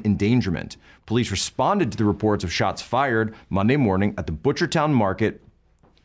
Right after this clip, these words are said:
where Greenberg's campaign has an office. Greenberg was not hit by a bullet, but a round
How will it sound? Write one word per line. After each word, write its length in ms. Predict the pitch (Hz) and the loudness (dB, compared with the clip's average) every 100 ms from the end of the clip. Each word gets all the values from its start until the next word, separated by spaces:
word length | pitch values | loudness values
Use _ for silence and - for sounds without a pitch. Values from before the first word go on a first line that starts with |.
| - - | -12 -2
where 100 | 101 | -2
Greenberg's 460 | 107 120 131 123 - | 2 2 2 0 0
campaign 500 | 117 104 101 90 85 - _ | 0 2 2 0 -2 -10 _
has 160 | - - | -16 -14
an 100 | - | -6
office. 500 | 113 143 - - - - - - | -2 -2 -2 -8 -10 -16 -16 -4
Greenberg 320 | 131 135 110 | 0 2 2
was 140 | 95 | 0
not 440 | 92 92 104 190 202 | 2 2 2 0 -2
hit 280 | 95 160 - | 0 0 0
by 160 | 135 | 0
a 80 | 117 | 0
bullet, 400 | 98 123 95 - _ _ _ | 2 0 0 -4 _ _ _
but 120 | 139 | 0
a 60 | 139 | 2
round 680 | 110 101 117 147 185 170 | 2 2 2 2 0 0